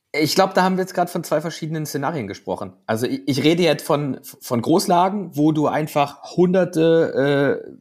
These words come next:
Menschen im Bahnhof hast, sei es nun, äh, Fußball, Eishockey oder irgendwelche Großdemos. Ähm, da hat man auch einfach gar nicht die Möglichkeit, sich mit jedem Einzelnen auseinanderzusetzen.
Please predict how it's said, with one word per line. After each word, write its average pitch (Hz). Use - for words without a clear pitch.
Menschen 196
im 170
Bahnhof 185
hast, 180
sei 139
es 151
nun, 151
äh, 120
Fußball, 156
Eishockey 143
oder 127
irgendwelche 143
Großdemos. 190
Ähm, 151
da 147
hat -
man 143
auch 101
einfach 123
gar 110
nicht 120
die 107
Möglichkeit, 107
sich -
mit 104
jedem 107
Einzelnen 113
auseinanderzusetzen. 92